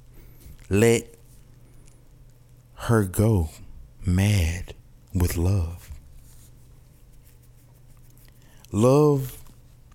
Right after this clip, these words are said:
has its own intelligence.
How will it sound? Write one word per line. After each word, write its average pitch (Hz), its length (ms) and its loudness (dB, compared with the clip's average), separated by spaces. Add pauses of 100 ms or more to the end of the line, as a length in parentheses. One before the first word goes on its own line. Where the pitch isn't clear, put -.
(560)
has 113 640 2
its 107 320 -2
own 113 280 2
intelligence. 95 1000 -2